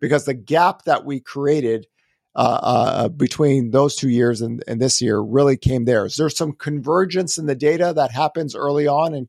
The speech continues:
late. So it doesn't really matter the year over year data so much there, but, uh, the growth has to come in the spring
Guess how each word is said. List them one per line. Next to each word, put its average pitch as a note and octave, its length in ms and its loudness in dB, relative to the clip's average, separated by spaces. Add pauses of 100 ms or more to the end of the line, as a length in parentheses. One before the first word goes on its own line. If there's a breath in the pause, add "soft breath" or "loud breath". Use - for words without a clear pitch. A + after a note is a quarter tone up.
(120)
late. D#3 360 0
So D3+ 180 0
it - 360 -14
doesn't F#3 300 2
really E3+ 220 0
matter D3+ 500 2 (200)
the C3 120 -4
year D#3 240 0
over C#3+ 140 2
year D3+ 200 0
data C#3+ 280 0
so D3 180 -6
much C#3+ 280 -6
there, D#3 320 0 (480 soft breath)
but, C3+ 320 0 (160)
uh, C#3 240 0
the C3+ 120 -4
growth D#3+ 340 0
has D#3 320 0
to D3+ 80 -10
come C#3+ 200 -6
in C#3 60 -4
the B2 80 -8
spring C#3 540 -4